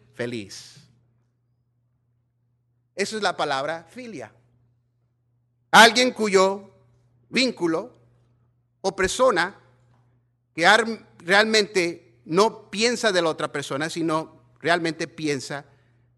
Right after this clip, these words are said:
de sí mismo. De hecho, dice que te ama, pero en realidad dice, "Me encanta cómo me siento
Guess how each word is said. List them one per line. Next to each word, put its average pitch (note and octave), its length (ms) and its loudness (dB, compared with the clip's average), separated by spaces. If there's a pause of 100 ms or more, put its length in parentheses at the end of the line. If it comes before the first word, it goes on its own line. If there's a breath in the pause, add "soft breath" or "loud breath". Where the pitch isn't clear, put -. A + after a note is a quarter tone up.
(100)
de A#2 100 -18
sí A#2+ 180 -14
mismo. A2 440 -16 (720)
De A3 180 6
hecho, A3 320 -2 (840)
dice E3 260 -6
que E3 120 -4
te C#3 160 -4
ama, C#3+ 480 -4 (340 soft breath)
pero D#3+ 180 -4
en D#3+ 80 -2
realidad E3 380 -2
dice, D#3+ 240 -6
"Me C#3 140 -4
encanta E3+ 500 -6
cómo D3 220 -8
me B2 100 -10
siento A2+ 540 -14